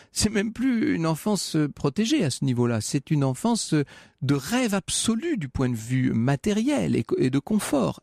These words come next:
Et voilà que du jour au lendemain, euh, au soir de ce six octobre dix-sept cent quatre-vingt-neuf,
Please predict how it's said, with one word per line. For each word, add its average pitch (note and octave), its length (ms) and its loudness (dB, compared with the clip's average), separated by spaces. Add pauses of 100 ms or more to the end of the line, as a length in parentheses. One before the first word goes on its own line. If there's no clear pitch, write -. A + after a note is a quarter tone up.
Et A3+ 100 0
voilà A3 360 0
que - 100 -4
du B2 160 0
jour G#3+ 240 2
au F3+ 80 2
lendemain, A#2 480 0 (600)
euh, - 320 2
au B2+ 120 2
soir F#3+ 280 0
de B2+ 80 -2
ce A#2 140 -2
six D3+ 300 0
octobre C3 340 -2
dix-sept A#2 260 -4
cent E3 140 -2
quatre-vingt-neuf, A2 720 0